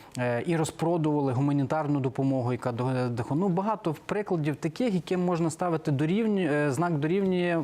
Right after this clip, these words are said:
фактично мародерству під час війни. І, безумовно, що є величезний су-, е, суспільний запит на справедливість і на справедливе покарання того, хто в цьому, е,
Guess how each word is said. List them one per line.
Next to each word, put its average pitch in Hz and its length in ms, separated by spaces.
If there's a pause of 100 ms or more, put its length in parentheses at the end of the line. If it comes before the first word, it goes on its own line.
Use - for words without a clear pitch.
(100)
фактично - 380
мародерству 170 580
під 131 160
час - 220
війни. 151 280 (420)
І, 131 60
безумовно, 151 500
що - 160
є 143 60
величезний 156 800 (300)
су-, 147 260
е, 131 60
суспільний 147 600
запит 135 580
на 139 300 (180)
справедливість 139 840
і 135 80
на 135 320
справедливе 135 600
покарання 156 720 (240)
того, 165 280
хто 160 280
в 160 80
цьому, 165 360 (340)
е, 131 520